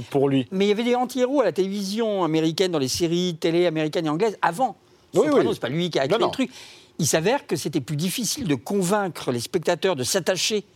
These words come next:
Speaker 2: à un anti-héros, de s'attacher à un salaud, euh, sans pour cela que le salaud soit caricatural. Euh, J R dans Dallas, évidemment, mais c'est quasi caricatural. Je veux dire,
Speaker 1: Oui.
Speaker 2: c'est, <laughs> voilà,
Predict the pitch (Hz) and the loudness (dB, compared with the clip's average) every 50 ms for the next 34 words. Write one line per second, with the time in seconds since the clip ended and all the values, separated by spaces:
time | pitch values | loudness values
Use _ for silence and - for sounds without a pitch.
0 | _ _ _ - _ _ _ - - 123 131 139 139 143 147 135 - 156 147 147 | _ _ _ -20 _ _ _ -4 -2 0 0 2 2 0 -2 -2 -2 -2 0 0
1 | 233 240 - - 147 - 151 143 - - 196 160 135 123 117 117 110 104 - - | 0 -2 -2 -6 -4 -2 -2 -2 0 0 0 0 0 0 -2 -2 -4 -4 -6 -4
2 | - - 135 208 285 285 - - - - - - - - - - 135 127 123 120 | -2 0 0 0 0 0 -6 -16 -20 -20 -20 -20 -20 -16 -4 0 2 2 4 4
3 | 117 117 113 110 101 - 123 - - 180 165 170 156 - 208 233 240 - 160 143 | 2 2 2 2 0 -2 -4 -2 -2 -2 -2 -2 -2 0 0 0 0 -2 -8 -6
4 | - 160 202 233 - - 143 127 - 135 135 131 160 135 - - 170 160 180 165 | -2 0 0 0 0 -4 -4 0 0 0 0 0 -2 -4 -2 -2 0 0 0 0
5 | 131 117 - 120 127 120 - - 120 113 110 113 107 104 - 110 104 113 131 143 | -2 -4 -6 -6 -6 -6 -4 -4 -4 -4 -4 -4 -6 -6 -6 -6 -6 -4 -2 0
6 | 151 156 160 165 165 143 135 131 135 135 147 160 202 226 233 - - 165 151 170 | 2 2 2 0 -2 -2 -2 -4 0 0 2 2 2 0 0 -2 -6 -6 -4 -2
7 | 214 240 240 - - - - - - 127 131 117 - - 214 214 165 - - 147 | -2 -2 -2 -6 -8 -20 -20 -12 -8 -6 -4 -2 -2 -2 -2 -4 -4 -2 -2 -2
8 | 151 147 147 185 220 190 - 180 139 147 123 156 135 - - 208 208 208 180 135 | 0 -2 -2 -4 -4 -4 -4 -2 -2 -2 -4 -6 -8 -4 -2 0 2 2 0 0
9 | 123 120 135 180 240 - - 190 190 160 - - 139 135 - - 139 - - 156 | -2 2 2 2 4 4 2 2 2 0 0 -2 -4 -2 0 -2 -4 0 0 0
10 | 156 139 131 123 113 123 180 220 202 185 170 185 | 2 2 0 -2 -2 0 0 2 2 2 2 0